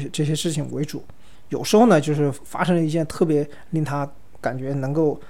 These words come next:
慷慨激昂、说一大通的那种事情，他就一，借题发挥，一说三四个小时。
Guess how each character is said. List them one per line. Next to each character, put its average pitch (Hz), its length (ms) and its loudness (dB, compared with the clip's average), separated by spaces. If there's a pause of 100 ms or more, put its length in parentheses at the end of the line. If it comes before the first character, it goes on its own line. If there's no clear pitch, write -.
(140)
慷 165 140 -2
慨 151 100 0
激 147 120 -2
昂、 151 120 4
说 180 240 2
一 185 40 0
大 - 120 2
通 185 200 4
的 170 100 4
那 143 80 -2
种 139 100 -6
事 156 160 -2
情， 139 280 -4
他 - 160 -6
就 135 200 -4
一， 143 220 -8 (380)
借 151 120 4
题 143 80 0
发 156 160 2
挥， 160 240 2 (640)
一 180 160 -4
说 156 220 2
三 160 180 2
四 156 140 -2
个 156 40 2
小 151 160 -4
时。 139 240 -8